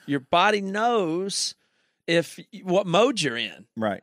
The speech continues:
Speaker 1: I mean, it knows what, if you're in a mode of fight or give up. Like, you know, when people give up and die when they're old, I mean, it's, it's not crazy. It's very obvious. So how you fight a sickness with your mind is real.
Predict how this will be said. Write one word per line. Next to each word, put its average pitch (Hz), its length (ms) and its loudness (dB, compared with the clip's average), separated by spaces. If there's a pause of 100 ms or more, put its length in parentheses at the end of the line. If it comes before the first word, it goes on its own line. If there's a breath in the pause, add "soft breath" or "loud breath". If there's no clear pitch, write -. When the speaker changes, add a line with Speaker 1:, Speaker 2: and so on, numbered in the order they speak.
Speaker 1:
I 156 100 0
mean, 190 360 0
it 214 180 0
knows 226 360 2
what, 202 260 4
if 180 160 -4
you're 208 160 2
in 190 120 -4 (260)
a 185 100 -2
mode 208 560 2 (160)
of 147 240 0 (160 soft breath)
fight 139 540 2 (360)
or 117 200 -2
give 127 260 0
up. 147 240 4
Like, 143 240 0
you 190 80 0
know, 208 120 -2
when 190 100 -2
people 185 240 0
give 175 200 0
up 190 180 0
and 165 100 -2
die 175 180 0
when 180 100 -4
they're 165 120 -2
old, 214 140 0
I - 20 -4
mean, 190 160 -2 (100)
it's, 202 300 -2
it's - 180 -4
not 226 200 -6
crazy. 208 440 -2
It's 170 120 -4
very 202 360 0 (100)
obvious. 190 560 -2 (640)
So 147 260 2
how 185 280 4
you 185 200 -2
fight 190 300 -2
a - 60 -4
sickness 151 580 -2
with 156 180 -2
your 170 200 2
mind 175 480 -4
is 170 240 0
real. 202 580 -4